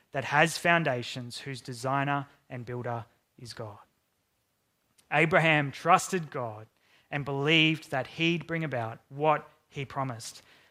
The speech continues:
that the designer and builder who is God could genuinely be trusted.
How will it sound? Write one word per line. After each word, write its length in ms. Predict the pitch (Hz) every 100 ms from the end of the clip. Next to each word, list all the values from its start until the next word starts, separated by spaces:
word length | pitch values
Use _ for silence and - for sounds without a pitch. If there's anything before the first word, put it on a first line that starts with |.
| _
that 140 | 151
the 80 | 156
designer 600 | 135 143 165 180 190 196
and 160 | 175 151
builder 300 | 156 170 156
who 180 | 156 160
is 200 | 226 220
God 520 | 170 135 113 107 120 _ _ _ _ _
could 460 | 190 175 135 131 - _
genuinely 680 | 131 139 139 131 123 120 117 110 _ _
be 100 | 127
trusted. 460 | - 120 - 139